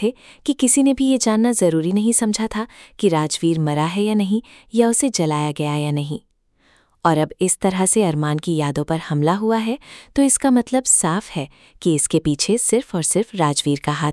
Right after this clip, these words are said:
है, क्योंकि कहीं ना कहीं राजवीर ही अरमान को इस तरह का दर्द देना चाहता था। वहीं आस्था परेशान होकर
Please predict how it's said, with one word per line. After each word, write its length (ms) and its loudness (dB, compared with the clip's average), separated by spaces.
है, 120 -4
क्योंकि 240 4
कहीं 320 4
ना 100 6
कहीं 280 4
राजवीर 520 2
ही 200 -6
अरमान 380 4
को 180 2
इस 160 0
तरह 240 -2
का 160 0
दर्द 300 0
देना 220 2
चाहता 360 -4
था। 200 -6
वहीं 300 6
आस्था 400 2
परेशान 600 0
होकर 420 0